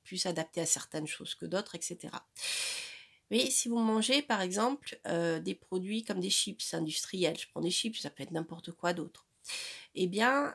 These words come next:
euh, bah, c'est des aliments qui sont très pauvres sur le plan énergéti-, énergétique, euh, quand je dis énergétique, sur le plan dié-, euh, nutritif. Sur le plan, euh, énergétique, c'est très riche, euh, en, en, comment dire, en choses qui sont grasses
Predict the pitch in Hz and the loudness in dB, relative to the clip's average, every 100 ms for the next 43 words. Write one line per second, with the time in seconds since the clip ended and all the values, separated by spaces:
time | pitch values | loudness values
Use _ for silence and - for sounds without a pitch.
0 | - 170 160 156 160 175 - 180 180 180 | 0 2 2 -4 -4 -4 -4 0 2 2
1 | 180 190 233 262 - 185 214 226 - 220 | 2 2 2 2 2 4 4 2 0 -2
2 | - 240 233 - 190 185 - 202 202 190 | 0 0 0 0 -2 -4 0 2 2 2
3 | 202 208 - 180 180 185 180 185 - 247 | 0 -2 -2 2 4 4 4 0 -2 -8
4 | - - - 202 165 160 - - 180 185 | -6 -8 -6 -2 0 -2 -6 -12 -12 -4
5 | 185 175 180 180 247 247 - 175 175 208 | 2 2 4 0 -2 -2 0 0 0 2
6 | 220 - - 175 240 226 170 165 160 160 | 2 0 -4 0 0 2 2 2 0 -2
7 | 170 233 247 247 - 170 - - - - | 0 0 2 0 0 -2 -4 -8 -6 -6
8 | - - 185 175 220 220 214 - 170 160 | -6 0 0 2 4 4 2 -2 -2 -2
9 | 160 196 196 202 196 185 262 - - - | -2 2 2 2 -2 -2 0 -2 0 2
10 | 240 233 220 - - - - - - - | 4 6 6 4 0 -6 -6 -8 -14 -18
11 | _ - 62 - - - 180 202 220 - | _ -16 -16 -16 -20 -20 -20 -20 _ -16
12 | - - - _ - - - 147 - - | -16 -16 -20 _ -20 -12 -10 -10 -8 -8
13 | - - 185 - 214 - - 165 165 170 | -8 -4 0 2 0 4 4 6 4 6
14 | 185 - - - | 6 8 4 2